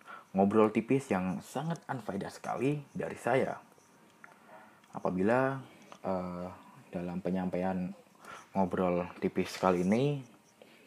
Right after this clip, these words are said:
ada sedikit, nggak sedikit, nggak sedikit sih, banyak malahan yang gaya bicara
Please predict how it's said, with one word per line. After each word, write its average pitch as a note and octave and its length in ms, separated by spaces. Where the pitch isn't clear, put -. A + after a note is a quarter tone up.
ada F#2 260
sedikit, G2 480
nggak F#2 160
sedikit, A2 320
nggak A#2 220
sedikit G#2 340
sih, G#2 160
banyak G2 460
malahan F#2 340
yang F#2 320
gaya A2 320
bicara G2 640